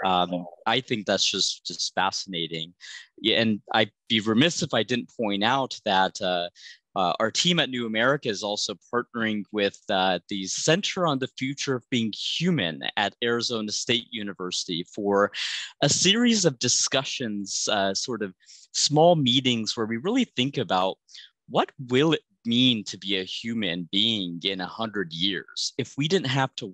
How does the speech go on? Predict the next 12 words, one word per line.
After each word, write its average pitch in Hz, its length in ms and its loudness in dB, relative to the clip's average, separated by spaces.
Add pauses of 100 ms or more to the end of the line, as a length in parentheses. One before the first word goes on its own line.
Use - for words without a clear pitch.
work, 98 420 -2 (420)
what 135 140 0
would 180 200 -2
we 147 140 -4
do? 107 440 -4 (140)
Who 202 220 0
would 202 260 4
want 120 360 2
us - 360 0
to 110 80 -6
do 117 180 -2
what 98 400 -2